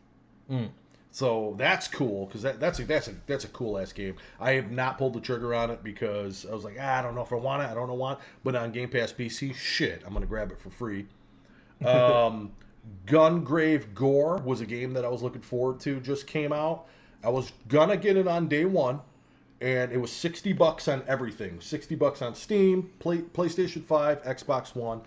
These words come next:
Speaker 2: and then Xbox surprised us with a day of launch on Game Pass.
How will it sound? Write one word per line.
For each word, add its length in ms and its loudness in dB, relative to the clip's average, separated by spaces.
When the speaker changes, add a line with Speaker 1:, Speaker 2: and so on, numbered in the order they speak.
Speaker 2:
and 140 -2
then 180 -4
Xbox 560 0
surprised 880 0
us 480 -2
with 380 -4
a 600 -4
day 340 0
of 300 2
launch 580 0
on 220 -4
Game 180 -10
Pass. 440 -4